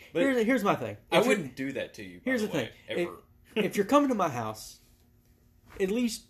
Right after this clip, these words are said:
Speaker 2: shoot a courtesy text.
Speaker 1: Yeah.
Speaker 2: "Hey,
Speaker 1: Hey.
Speaker 2: I'm gonna be out there in, like, ten minutes."
Speaker 1: Yeah.
Speaker 2: But this whole deal of just showing up at my house
Speaker 1: It's really rude.
Speaker 2: One, it's rude. Two, there's a reason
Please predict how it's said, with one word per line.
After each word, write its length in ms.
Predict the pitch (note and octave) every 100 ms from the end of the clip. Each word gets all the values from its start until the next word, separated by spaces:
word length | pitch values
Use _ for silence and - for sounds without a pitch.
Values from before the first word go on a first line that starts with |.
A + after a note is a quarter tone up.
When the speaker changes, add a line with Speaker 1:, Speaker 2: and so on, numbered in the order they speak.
| - -
Speaker 2:
shoot 260 | F3 F3+
a 60 | C#3
courtesy 400 | D3 C#3 A#2+ A#2+
text. 400 | B2 G#2+ - - - -
Speaker 1:
Yeah. 220 | B2 A2+ -
Speaker 2:
"Hey, 420 | F#3 F3 C#3+ C3 - -
Speaker 1:
Hey. 220 | B2+ -
Speaker 2:
I'm 100 | G3
gonna 120 | A3 G#3+
be 120 | F#3
out 120 | D#3+
there 120 | E3
in, 80 | D3+
like, 200 | B2+ C3+ - -
ten 320 | G3 F#3+ D#3+
minutes." 520 | D3 C#3 - - - _ _
Speaker 1:
Yeah. 180 | G2+ F2+ - _
Speaker 2:
But 120 | C#3+
this 180 | E3+ G#3+
whole 220 | A3+ C#4
deal 420 | F#3 D3 C3+ A2 A2+
of 100 | A#2
just 180 | G#2+ -
showing 420 | - - A#3+ C#4
up 80 | C4
at 80 | G#3
my 120 | G3
house 540 | C3 A#2 C3+ - - - -
Speaker 1:
It's 200 | A2+ -
really 220 | B2 A2
rude. 380 | G#2+ G#2+ G#2+ G#2 - _ - -
Speaker 2:
One, 340 | D#3+ G#3 C4
it's 140 | F3+ C#3
rude. 400 | D3+ C#3+ A2+ A2+ - - -
Two, 360 | C4+ A3 C#3+ - - _ _ _ _ - _ -
there's 200 | G3+ F#3
a 40 |
reason 580 | F3+ B3 A3+ D#3+ C3+